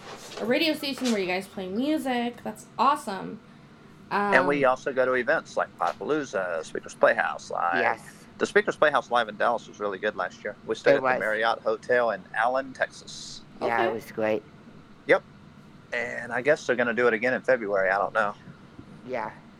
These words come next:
Speaker 1: Yeah, that's
Speaker 2: But
Speaker 1: awesome. It seems like you guys
Speaker 2: Yep.
Speaker 1: have a lot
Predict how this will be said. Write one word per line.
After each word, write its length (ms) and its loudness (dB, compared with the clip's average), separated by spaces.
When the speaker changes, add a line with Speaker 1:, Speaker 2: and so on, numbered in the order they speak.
Speaker 1:
Yeah, 120 -8
that's 160 -10
Speaker 2:
But 160 4
Speaker 1:
awesome. 320 -6
It 80 -12
seems 240 -2
like 140 -8
you 60 -4
guys 200 -2
Speaker 2:
Yep. 120 8
Speaker 1:
have 220 2
a 60 -4
lot 400 2